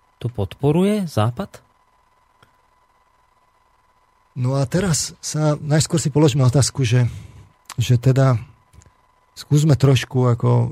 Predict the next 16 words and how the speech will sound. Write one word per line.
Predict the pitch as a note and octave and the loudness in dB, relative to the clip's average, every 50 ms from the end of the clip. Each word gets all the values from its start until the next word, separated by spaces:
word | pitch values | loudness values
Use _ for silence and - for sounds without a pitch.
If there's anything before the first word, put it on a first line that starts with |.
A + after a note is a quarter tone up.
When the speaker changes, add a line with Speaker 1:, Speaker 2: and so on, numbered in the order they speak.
| D3 D#3 D#3 D#3 | -8 -12 -12 -12
Speaker 2:
špekulovať. | B2 - - - A#2+ A#2 - B2+ A#2+ A#2 A2+ A#2 D3 D#3 - - - - _ _ _ _ _ _ - | -14 -8 -4 -2 -2 0 2 2 2 2 2 2 0 -2 -4 -8 -20 -20 _ _ _ _ _ _ -6
Speaker 1:
Hm. | G#2+ G2+ G2+ G#2+ | -4 -4 -4 -4
Speaker 2:
E, | - _ _ _ _ _ _ _ _ _ _ _ _ _ _ _ _ _ _ _ _ _ _ _ _ _ _ _ _ _ - B2 A#2 A2+ A2+ A2+ A2+ - C#3+ - | -6 _ _ _ _ _ _ _ _ _ _ _ _ _ _ _ _ _ _ _ _ _ _ _ _ _ _ _ _ _ -6 -4 -2 -2 -2 -2 -4 -6 -4 0
tie | C#3 | 2
otázky | D3 D#3 - D#3+ C3 - - - | 2 4 4 4 2 2 0 0
zostávajú | B2 A#2+ B2+ A#2+ - - B2 A#2+ A#2 A#2 A#2 | 0 0 0 0 -2 -2 -2 0 0 0 -2
jasné, | A#2 A2+ A2+ A2+ - - - B2 A#2 G#2+ G2+ - _ | -2 -2 -2 -4 -6 -8 -10 -8 -8 -10 -10 -14 _
povedané. | - B2+ A#2 A#2 A2+ G#2+ A2+ A2+ A2 G#2+ G#2 - _ _ _ _ _ _ _ _ _ | -8 -4 -2 -2 0 0 -2 -4 -4 -8 -10 -14 _ _ _ _ _ _ _ _ _
Čiže | - A#2+ A#2 A#2 A2+ A2+ D#3+ E3 D3 _ - | -8 -6 -4 -4 -4 -4 -8 -12 -10 _ 2
prečo | C3 D3 C3+ - D3 C#3 B2+ | 2 2 4 4 4 2 4
Ukrajinci | A#2+ - B2+ B2+ B2 A#2+ - A#2+ A#2 | 2 2 0 0 0 0 0 0 0
eskalovali | A2+ - - - A#2+ A#2 A#2+ A#2 A#2 A#2 A#2 | -2 -2 -2 0 0 0 2 2 0 0 0
konflikt | A2+ - B2 B2 A#2 - B2 A2+ | 0 0 0 0 0 -2 -2 -2
do | A2+ A2+ | -2 -2
konvenčnej | A2 - A#2+ A#2+ A#2+ A2+ - - B2 A#2+ A#2+ A#2+ - | -2 0 0 0 0 -2 -2 -4 -4 -4 -4 -4 -6
vojny, | D3 C3+ A#2 B2 C#3 C#3+ C#3 C3+ C3 B2+ A#2+ G#2 | -8 -4 0 0 2 2 2 2 0 0 -2 -2